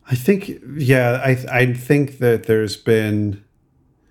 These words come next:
um, DuckTales does this really well in terms of, hey, there's a larger story, but we're not gonna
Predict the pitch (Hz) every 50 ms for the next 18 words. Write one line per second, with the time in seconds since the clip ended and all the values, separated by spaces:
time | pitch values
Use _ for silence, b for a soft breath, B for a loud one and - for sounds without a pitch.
0 | _ _ _ _ _ _ _ _ _ _ _ _ _ _ _ _ - 104 98 95
1 | 95 98 98 95 95 95 95 104 101 - _ _ _ _ _ _ _ _ _ _
2 | _ _ _ _ - 143 131 127 131 - 143 120 104 95 - - 107 95 101 107
3 | 95 - - 110 104 104 101 98 104 104 101 98 98 95 95 95 95 - - 98
4 | 95 95 92 - 98 95 95 95 92 92 92 92 - _ _ b b b b b
5 | b b b b b b b b _ _ _ _ - 131 131 120 113 110 98 -
6 | 120 104 107 104 104 107 101 107 104 95 - - - 110 104 101 98 98 101 101
7 | 104 101 98 - 117 113 120 113 110 113 107 104 - - 107 101 98 95 98 -